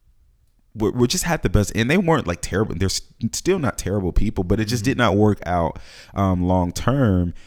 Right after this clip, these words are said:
Speaker 1: And then when God replaced them with new people,
Speaker 2: Mm.
Speaker 1: I had to be in a position where I could receive them
Speaker 2: Mm.
Speaker 1: because it's not their fault
Speaker 2: Mm-hmm.
Speaker 1: that something happened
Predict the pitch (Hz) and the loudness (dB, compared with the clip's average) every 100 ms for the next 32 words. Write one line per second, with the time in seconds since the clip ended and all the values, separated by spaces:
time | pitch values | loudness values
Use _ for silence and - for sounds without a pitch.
0 | - - - 104 98 95 95 95 110 104 | -20 -14 -4 0 0 0 0 2 4 4
1 | 101 104 95 90 82 - 123 160 - 101 | 2 2 2 2 6 6 6 0 0 0
2 | 92 95 92 85 - 143 170 - 87 85 | 0 0 0 0 -2 -4 -2 0 0 -2
3 | 101 98 160 240 254 208 196 170 - 139 | -8 -4 -2 0 0 2 2 2 2 2
4 | 139 139 127 123 120 - 101 101 - - | 2 0 0 0 0 -2 -2 -2 -2 -4
5 | 262 80 69 - 117 113 110 - 160 175 | -4 -6 -8 -12 -6 -2 0 2 2 2
6 | - - 85 82 95 143 - - 101 131 | -2 -6 -6 0 2 2 -2 -4 -2 -2
7 | 82 - - 104 92 101 - - 107 - | -4 -8 -12 -8 -2 -2 -2 -2 -2 -4
8 | 92 80 87 92 85 80 65 | -4 -2 -2 -2 -2 -2 -4